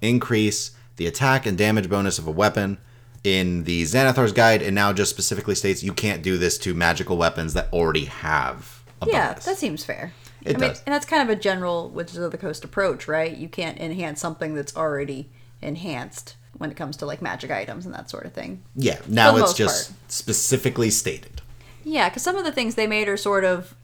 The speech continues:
Speaker 2: goes with how we interpreted the original play test materials.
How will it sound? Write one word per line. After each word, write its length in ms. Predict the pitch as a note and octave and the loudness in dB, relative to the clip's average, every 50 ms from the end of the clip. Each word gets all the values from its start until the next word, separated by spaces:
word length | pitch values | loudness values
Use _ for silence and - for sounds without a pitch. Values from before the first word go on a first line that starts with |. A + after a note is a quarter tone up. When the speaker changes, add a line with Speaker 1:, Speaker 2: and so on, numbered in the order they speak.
| - - - | -20 -4 0
Speaker 2:
goes 300 | - A3+ A3 G#3+ G3+ G3 | 4 4 4 4 2 0
with 160 | G3+ G3+ - | -2 -4 -2
how 160 | G#3+ A3+ G#3 | 0 0 2
we 140 | G3 F#3+ F3+ | 2 2 0
interpreted 720 | F3 F3 - F#3+ F3+ F3+ - F3 D#3 D#3 - - - - | -2 -4 -4 -4 -4 -4 -6 -8 -6 -6 -8 -8 -8 -8
the 120 | - E3 D#3+ | -8 -6 -6
original 440 | D#3 D#3+ D3+ D3 - D3+ C#3+ C#3 | -4 -4 -6 -6 -6 -8 -8 -8
play 320 | C#3+ - D#3 C#3+ C3 - - - - - | -8 -8 -8 -8 -10 -10 -14 -20 -20 -18
test 240 | - - - - - | -14 -12 -12 -12 -12
materials. 600 | - - - - - - - - - - - - | -14 -12 -12 -12 -12 -10 -12 -12 -14 -16 -16 -18